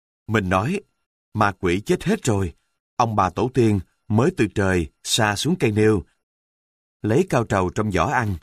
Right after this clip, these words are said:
rồi bay xuống ban thờ ăn Tết với cả nhà." Con Hà nói, "Ai nói, ai nói, thiệt không,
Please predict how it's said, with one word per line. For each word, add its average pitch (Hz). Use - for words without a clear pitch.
rồi 95
bay 107
xuống 135
ban 127
thờ 90
ăn 92
Tết 165
với 220
cả 98
nhà." 98
Con 110
Hà 95
nói, 92
"Ai 123
nói, 127
ai 117
nói, 143
thiệt 120
không, 156